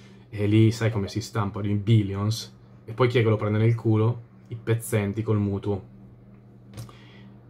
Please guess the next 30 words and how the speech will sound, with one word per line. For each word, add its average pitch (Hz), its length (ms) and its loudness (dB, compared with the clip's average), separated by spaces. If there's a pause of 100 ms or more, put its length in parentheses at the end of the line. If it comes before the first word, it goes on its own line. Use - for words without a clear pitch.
E 120 80 -8
quelli 123 180 4
col 127 180 4
mutuo 180 220 4
lo 202 80 6
prendono 123 240 0
in 110 140 2
culo, 101 480 -4
quelli 123 180 -2
che 120 80 -4
non 127 140 2
hanno 135 120 0
il 147 100 -2
mutuo 160 280 2
lo 165 80 6
prendono 113 240 2
in 113 60 4
culo 117 180 2
due 120 80 6
volte, 107 300 2
perché 104 240 -6
il 113 40 2
loro 117 120 2
affitto 117 400 -4
salirà 110 720 0 (480)
vertiginosamente, 110 1000 0
non 131 100 -2
compreranno 120 520 0
mai 117 200 2
casa. 90 420 -12